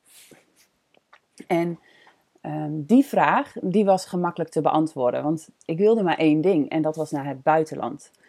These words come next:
En ik had in het verleden al eens aan het buitenland geroken, want toen ik zestien was, woonde ik een jaar lang als uitwisselingsstudent in de Verenigde Staten. En voor mijn afstudeerscriptie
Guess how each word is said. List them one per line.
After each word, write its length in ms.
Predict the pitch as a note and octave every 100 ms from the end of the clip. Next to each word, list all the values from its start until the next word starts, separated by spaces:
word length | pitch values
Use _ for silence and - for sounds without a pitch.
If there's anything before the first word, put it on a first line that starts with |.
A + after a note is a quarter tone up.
| _ _ -
En 120 | D3+
ik 100 | C#3+
had 240 | E3+ G#3
in 100 | -
het 140 | G#3 -
verleden 340 | G3 G#3 A3+
al 160 | - G#3
eens 180 | F#3
aan 120 | - F#3
het 120 | E3+
buitenland 480 | F3 F3+ E3 D3+ C#3+
geroken, 560 | D3+ C#3 D3 A#3 A#3+
want 280 | G3 F3 E3+ _ - _ _ _
toen 140 | -
ik 100 | F3+
zestien 480 | - A3+ B3 - A3
was, 220 | E3+ E3
woonde 300 | E3+ E3+ E3
ik 120 | D#3 D#3+
een 160 | D#3
jaar 300 | D#3+ E3+ F3
lang 360 | D#3+ C#3+ C#3 -
als 260 | C#3+ C3+ -
uitwisselingsstudent 1080 | F3+ F#3 E3+ - D#3 D3 - D3 C#3 C3+ -
in 320 | - C#3+ C#3 -
de 160 | C#3+
Verenigde 460 | - D3 C#3 C3 -
Staten. 640 | - D3 D#3 G3+ A#3 D4 - _ _ _ _ _ _ _ _ - -
En 140 | G3+
voor 140 | G#3
mijn 140 | G#3+ G3+
afstudeerscriptie 1120 | A3 - G#3 G#3 G3+ - G#3 G#3 - G3